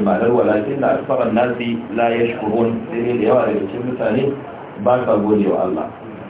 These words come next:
Allah ya ce, "Zalikumullahu rabbukum." Wanda ya muku wancan aikin shine Allah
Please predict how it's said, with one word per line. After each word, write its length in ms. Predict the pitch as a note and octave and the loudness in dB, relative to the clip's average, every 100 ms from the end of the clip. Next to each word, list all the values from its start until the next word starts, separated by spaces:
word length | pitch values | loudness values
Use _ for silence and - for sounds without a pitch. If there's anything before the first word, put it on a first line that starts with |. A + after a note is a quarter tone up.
| - C#3 | -2 2
Allah 180 | D3 C#3 | 4 4
ya 80 | C#3+ | 4
ce, 80 | C3+ | 2
"Zalikumullahu 1120 | A#2+ C#3 D3+ D3 C3 C#3+ D3 B2+ A#2 B2+ B2 A2 | 4 4 4 4 0 2 2 2 4 4 4 2
rabbukum." 560 | A2+ A2+ F#2+ F#2 F#2 | 2 0 -2 -2 0
Wanda 240 | B2 D3 D3+ | 0 2 2
ya 100 | C3+ | 2
muku 160 | C#3+ C#3 | 2 2
wancan 480 | B2 B2+ C3 A#2 G#2+ | 2 2 0 -2 2
aikin 400 | A#2 A#2 G2+ F#2+ - - - - - - | 2 2 0 -4 -6 -12 -14 -12 -12 -2
shine 480 | C3 C3 B2+ A2 A2 | 0 4 4 4 2
Allah 400 | B2+ C3+ A#2+ | 2 4 2